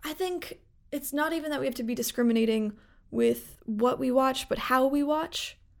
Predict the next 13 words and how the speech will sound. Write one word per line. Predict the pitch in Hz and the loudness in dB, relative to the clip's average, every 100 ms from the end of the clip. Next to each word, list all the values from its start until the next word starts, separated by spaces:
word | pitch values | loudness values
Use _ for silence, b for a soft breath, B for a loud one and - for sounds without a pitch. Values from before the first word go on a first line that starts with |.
| _ | _
'Cause | - 277 | -2 2
I | 320 | 2
think | 320 320 254 | 0 -2 0
you | 247 | 0
still | 240 - 262 302 | 0 -2 0 0
could | - 254 220 277 - | 2 2 2 -2 -10
sit | - - 247 | -2 0 4
down | 240 233 | 4 4
and | 233 | 2
watch | 220 - | 0 -2
Twelve | 233 226 | -2 2
Angry | 214 208 | 2 0
Men | 214 247 240 | 0 0 -2